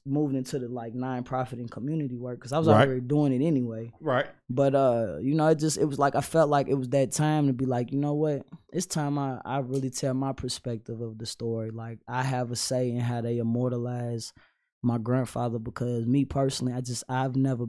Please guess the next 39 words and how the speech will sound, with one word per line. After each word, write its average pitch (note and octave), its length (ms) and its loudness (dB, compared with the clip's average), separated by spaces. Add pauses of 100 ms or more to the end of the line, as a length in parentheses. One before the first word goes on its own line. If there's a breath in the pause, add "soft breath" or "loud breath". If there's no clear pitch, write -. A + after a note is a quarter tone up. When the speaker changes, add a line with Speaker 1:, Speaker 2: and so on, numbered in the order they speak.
(220)
Speaker 1:
personally C#3+ 520 2
been A#2 180 2
a A2+ 80 -2
fan B2 800 0
of A2 100 -6
how C3+ 280 4
he's A#2+ 260 2
been A#2 320 -4
represented, A2+ 760 -4
you A#2+ 160 -2
know? A#2 220 2
And A#2 140 4
then B2+ 100 4
not C#3+ 140 2
only C#3+ 160 2
that, D3 200 0
just C3+ 220 -2 (420 loud breath)
the, B2+ 200 6 (240)
the, A#2 380 4
the A#2 160 2
lack C#3 400 4
of B2 120 -2
information B2+ 600 -2
that A#2 120 -6
I A#2+ 80 -4
had B2 460 0
that A#2 80 -4
I A#2 100 -6
could, B2 340 -4
that B2 120 0
I C3 60 2
had C3 200 2
to A2+ 80 -4
get A#2+ 260 0
when B2 140 -2
I A#2 120 -4
was A2+ 160 -6
an A2 100 -6
adult, A2 420 -6